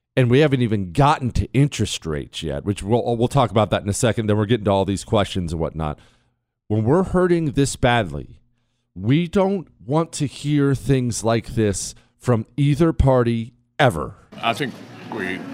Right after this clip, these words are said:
Speaker 2: all agree the most important thing going on in the world right now is the war in Ukraine.
Speaker 1: Disgraceful. All right, we have a bunch of questions. Let's answer the question. Is this abortion talk gonna hurt the right going into the midterms?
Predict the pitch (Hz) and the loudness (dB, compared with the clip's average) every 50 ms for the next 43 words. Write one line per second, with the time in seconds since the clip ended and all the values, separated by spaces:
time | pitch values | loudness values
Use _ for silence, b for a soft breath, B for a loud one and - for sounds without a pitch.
0 | - - 110 120 120 123 117 110 104 92 92 113 117 117 113 113 110 104 90 98 | -10 -4 -2 0 2 2 2 0 -2 -4 -4 -2 2 2 2 2 0 -2 -4 -4
1 | 104 107 107 - - - - - - - - - - - - - 82 82 - - | -4 -4 -4 -8 -12 -16 -18 -18 -18 -20 -20 -20 -20 -18 -16 -16 -14 -12 -4 -2
2 | 147 143 135 107 92 87 - 104 98 95 95 98 98 98 98 101 98 98 98 101 | 0 0 0 -2 -6 -8 -6 -6 -6 -4 -4 -4 -4 -4 -4 -4 -4 -4 -4 -2
3 | 101 98 92 92 92 92 98 110 113 110 104 95 101 98 101 95 92 95 101 98 | -4 -4 -6 -6 -6 -4 -2 0 0 0 0 0 -2 -2 -2 -2 -4 -4 -4 -2
4 | 98 104 113 98 101 98 95 92 90 - 110 101 95 101 107 110 107 104 101 98 | -2 -2 -2 -4 -6 -10 -12 -12 -12 -12 -12 -10 -6 -4 -2 0 0 0 -2 -4
5 | 95 95 - - 120 123 123 139 165 165 - _ _ _ _ _ _ _ _ _ | -8 -8 -4 -2 0 0 0 -2 -4 -8 -12 _ _ _ _ _ _ _ _ _
6 | _ _ _ _ _ _ _ _ - 95 - - - 107 101 98 85 - - - | _ _ _ _ _ _ _ _ -4 -4 -4 -2 -2 0 0 0 -2 -4 -8 -12
7 | 120 110 - _ _ _ _ _ _ _ _ _ _ _ _ _ _ _ 113 127 | -14 -16 -18 _ _ _ _ _ _ _ _ _ _ _ _ _ _ _ 0 2
8 | 123 107 87 - - 117 170 196 185 185 185 170 160 190 180 - 185 165 - - | 2 2 0 -2 0 2 4 4 4 4 2 2 2 0 2 0 -2 -4 0 2
9 | 170 180 170 - - - 202 196 185 147 147 190 208 220 - - - - - 220 | 2 2 2 0 0 0 0 2 0 0 2 0 0 0 0 -6 -8 -6 -2 -2
10 | 240 269 262 - 277 220 170 147 - - 127 117 104 - - - 113 101 107 104 | -2 -2 -2 -4 -4 -4 -4 -6 -4 -4 -2 -2 -2 -4 -6 -6 -6 -6 -4 -4
11 | 135 180 175 - 202 131 - 90 101 131 143 - - 170 156 - - 175 180 185 | -4 -4 -2 -2 -4 -4 -2 -2 -2 -2 -2 -2 -4 -6 -4 -2 -2 -2 -2 -2
12 | - - 123 107 92 - - 127 147 147 - - 113 98 82 95 117 139 - - | -2 -4 -4 -4 -6 -4 -2 -4 -4 -2 -2 -2 -2 0 0 0 0 0 0 0
13 | - 143 135 127 120 123 120 104 117 107 110 127 143 143 - - 214 220 240 262 | 0 0 0 2 0 0 0 0 0 0 2 0 0 0 2 2 2 4 4 2
14 | 277 247 - - | 2 0 -4 -8